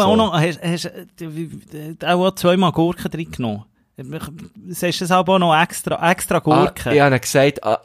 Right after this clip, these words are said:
Speaker 2: ah, bitte anstatt Tomaten nur Gurken, genau.
Speaker 1: Eine Schicht
Speaker 2: Du
Speaker 1: Gurken.
Speaker 2: weisst es, Tomaten stört mich im Fall wirklich immer in Burger und Sandwich wegen der Konsistenz.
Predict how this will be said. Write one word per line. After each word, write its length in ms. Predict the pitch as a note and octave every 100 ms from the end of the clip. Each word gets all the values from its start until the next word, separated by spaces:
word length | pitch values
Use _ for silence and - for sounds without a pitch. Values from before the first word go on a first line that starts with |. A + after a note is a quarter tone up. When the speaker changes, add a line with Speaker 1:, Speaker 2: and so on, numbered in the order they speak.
| -
Speaker 2:
ah, 100 | -
bitte 300 | D3+ - C#3
anstatt 420 | C3 - - -
Tomaten 500 | - B2 B2 B2 A#2
nur 180 | G#2+ G#2+
Gurken, 460 | G2 F2+ G2+ - F#2+ -
genau. 280 | F#2 F2+ F2+ - _ _ _ - _ _ -
Speaker 1:
Eine 200 | C#3+ D3+
Schicht 220 | B2+ D3 D3 E3
Speaker 2:
Du 60 | C3
Speaker 1:
Gurken. 60 | -
Speaker 2:
weisst 240 | C3+ G3+
es, 120 | A3+ - - - _
Tomaten 560 | C3 C3+ E3 B3 - G#3+
stört 360 | - A2 G#2
mich 120 | A2
im 40 | A2
Fall 260 | D3 D3
wirklich 280 | C3+ F3 - -
immer 340 | A#2 F#3+ A3 -
in 140 | C3+ -
Burger 500 | A2+ C3 - - -
und 180 | A2
Sandwich 640 | - G2+ A2+ D#3 F#3+ - - - -
wegen 160 | G#2 A2+ - -
der 60 |
Konsistenz. 1040 | - A#2 G2 - - C3 D#3+ C#3 - -